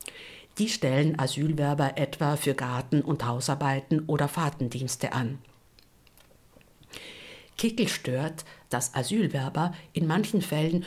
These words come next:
fünf Euro pro Stunde erhalten. Den Lohn legen die Gemeinden selbst fest. Er will ihn auf ein Euro fünfzig drücken. Keinesfalls mehr und das österreichweit einheitlich, so Kickl.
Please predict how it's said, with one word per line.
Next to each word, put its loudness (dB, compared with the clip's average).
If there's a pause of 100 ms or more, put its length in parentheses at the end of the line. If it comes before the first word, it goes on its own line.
(140)
fünf 2
Euro 2
pro -4
Stunde 0
erhalten. 0 (540)
Den 2
Lohn 4 (220)
legen 2
die -2
Gemeinden 0
selbst -2
fest. -4 (580)
Er 2
will 2
ihn 4
auf -4
ein 2
Euro 0
fünfzig -2
drücken. -2 (680)
Keinesfalls 0
mehr 0 (240)
und -2
das 0
österreichweit 0
einheitlich, -2 (180)
so 0
Kickl. -8